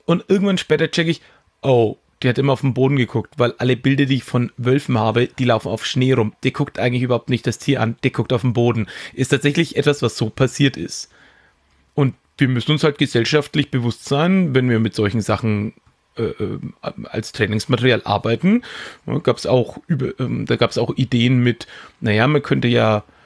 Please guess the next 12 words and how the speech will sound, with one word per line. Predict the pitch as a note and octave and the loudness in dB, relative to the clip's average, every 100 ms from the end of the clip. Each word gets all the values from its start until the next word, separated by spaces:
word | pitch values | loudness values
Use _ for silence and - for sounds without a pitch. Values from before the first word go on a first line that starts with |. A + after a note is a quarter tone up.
| _ | _
so | - - G#2+ | -10 -2 -2
ein, | A2 G#2+ | -2 -4
so | - | -4
ein | A2+ A2+ - | -4 -4 -2
ganz | G#2 A#2 E3 | -2 0 -2
schlaues | - A2+ C3 C#3 | 0 2 2 0
System, | B2+ - B2+ B2 A#2+ A2 | -4 -2 0 2 0 -2
zum | - A#2+ | -6 -6
Beispiel | A2 - A#2 | -6 -6 -6
so | - A2+ A2 G#2+ - - - | -2 -2 -2 -4 -10 -20 -2
juristisch | B2+ C3 D3 - - | 2 2 2 -2 0
Sachen | B2 C3+ F#3+ | 2 2 0